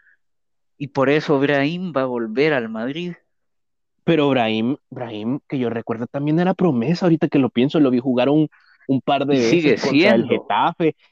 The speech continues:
Speaker 2: Men, qué bueno
Speaker 1: Brahim,
Speaker 2: era. O sea, que era
Speaker 1: Brahim,
Speaker 2: lateral.
Speaker 1: Brahim lo hizo muy bien.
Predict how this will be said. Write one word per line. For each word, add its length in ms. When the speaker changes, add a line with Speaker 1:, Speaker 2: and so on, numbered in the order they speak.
Speaker 2:
Men, 240
qué 140
bueno 360
Speaker 1:
Brahim, 160
Speaker 2:
era. 220
O 100
sea, 420
que 60
era 140
Speaker 1:
Brahim, 140
Speaker 2:
lateral. 460
Speaker 1:
Brahim 460
lo 160
hizo 260
muy 300
bien. 540